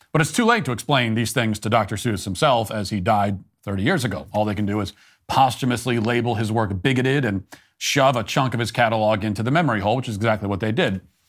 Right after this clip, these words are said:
Now, many people, the optimistic ones anyway, thought that, uh, maybe the whole Seuss saga represented cancel culture at its most absurd. And at the very least, they figured,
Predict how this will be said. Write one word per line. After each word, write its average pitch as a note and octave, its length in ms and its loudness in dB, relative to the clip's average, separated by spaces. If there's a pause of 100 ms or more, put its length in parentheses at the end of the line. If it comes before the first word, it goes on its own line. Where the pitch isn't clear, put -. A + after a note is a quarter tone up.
(260)
Now, C#3+ 280 2 (300)
many A#3+ 200 2
people, A#2 600 -2
the B2+ 220 0
optimistic C3+ 560 0
ones G2 260 -2
anyway, G2+ 380 0 (380)
thought E3+ 380 4
that, C#3 260 0
uh, B2+ 180 2
maybe A3+ 240 2
the F3 140 2
whole D3+ 360 2
Seuss D#3 300 0
saga G#2 500 0
represented B2 720 0
cancel D3+ 400 0
culture A2+ 640 -2 (320)
at B2 160 4
its A#2 160 -2
most B2+ 460 -2 (160)
absurd. F#2 600 -2
And A2+ 120 -2
at A#2 100 -2
the B2+ 60 -2
very F#3+ 320 2
least, C#3 440 0
they A2+ 160 0
figured, G2+ 520 -2